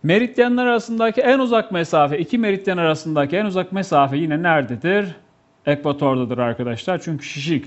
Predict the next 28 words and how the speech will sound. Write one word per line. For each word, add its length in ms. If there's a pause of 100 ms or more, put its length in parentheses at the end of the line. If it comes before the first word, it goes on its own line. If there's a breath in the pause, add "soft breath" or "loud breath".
(420 loud breath)
Ekvatorda 540
yüz 240
on 260
bir 140
kilometre 600
iken 360 (320 loud breath)
bu 60
kutuplara 640
doğru 260
gittikçe, 720
aradaki 520
mesafe 460
gittikçe 720 (320 loud breath)
daralır. 580
Daha 240
da 120 (240)
yukarılara 600
doğru 140
gittikçe 500
tam 280
kutuplara 460
varıldığında 760 (280 loud breath)
neredeyse 720
iki 200
meridyen 480
birbiriyle 500 (280 loud breath)
çakışacak 540
şekildedir 680